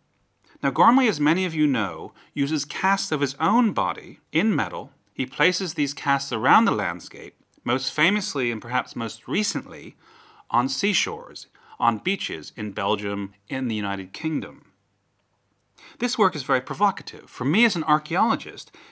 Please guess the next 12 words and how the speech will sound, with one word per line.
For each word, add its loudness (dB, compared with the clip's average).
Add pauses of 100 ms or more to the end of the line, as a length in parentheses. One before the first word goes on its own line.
it -6
makes -2
me -4
think -6
about -2
the -6
body -2 (300)
in -2
new 2
and -2
unexpected -6
ways. -12